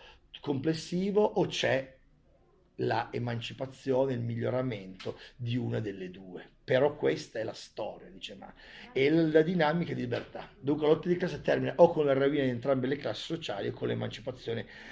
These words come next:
di una. Dunque la lot-, la, la, la lotta di classe come portatrice di libertà e di emancipazione. Dunque non un filosofo dell'uguaglianza.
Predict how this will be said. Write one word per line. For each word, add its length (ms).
di 160
una. 220
Dunque 340
la 100
lot-, 320
la, 180
la, 140
la 200
lotta 300
di 100
classe 360
come 160
portatrice 600
di 180
libertà 800
e 220
di 340
emancipazione. 1600
Dunque 500
non 420
un 160
filosofo 520
dell'uguaglianza. 1400